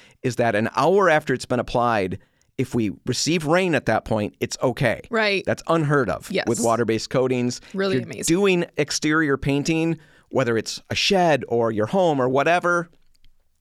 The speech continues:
Speaker 1: Element Guard, definitely something to talk to us about in the store.
Speaker 2: And it's inexpensive.
Speaker 1: Well, right, compared to other things out
Speaker 2: Yeah.
Speaker 1: there.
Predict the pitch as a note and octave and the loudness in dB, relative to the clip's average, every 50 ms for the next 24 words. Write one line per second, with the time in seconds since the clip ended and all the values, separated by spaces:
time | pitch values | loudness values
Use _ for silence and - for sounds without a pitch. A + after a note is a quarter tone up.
0 | - - - - C3+ C3 C3 A2 F2 G2 G2 F2+ D2+ C#2+ - - A#2+ B2 C#3 B2 | -20 -8 -2 0 0 2 0 0 -2 -2 -2 0 -2 0 0 0 0 2 0 0
1 | F#2 A2+ B2 - B2 A#2 - A2+ G#2 F#2+ - - G2 G2+ - - - E2 - G#2 | -2 -2 -2 -2 -2 -2 -2 -4 -4 -4 -4 -4 -4 -4 -4 -4 -6 -4 -2 -2
2 | E2+ F2 F2 - - F2+ - - - E2 - - - - B3 D#4 E4+ E4+ C#4 - | -2 -2 -2 -2 -4 -6 -6 -4 -2 -2 -2 -4 -4 -2 -2 0 0 0 -2 -2
3 | C#4 B3+ A#3 - - - A3 B3 D#4 D4+ - - - - - - C#3 B2 C#3 D3 | -2 -2 -4 -4 -6 -4 -2 -2 -2 -2 -4 -6 -8 -8 -8 -6 -2 0 0 0
4 | C#3 B2+ C#3 F3 A3 A#3 B2 - - C#3+ B2+ A#2+ D3+ E3 F3+ D#3+ - - A#2+ C#3+ | 2 2 2 2 2 2 0 0 -2 -2 0 2 0 2 2 2 2 2 0 0
5 | E3+ F3 E3 E3 D#3+ F#3 F3+ F#3+ F#3+ F#3+ G3+ A3+ B3+ D4+ D#4 C#4 A3 - F#3+ | 0 0 0 0 0 0 2 0 0 0 0 0 0 2 0 0 -2 -4 -8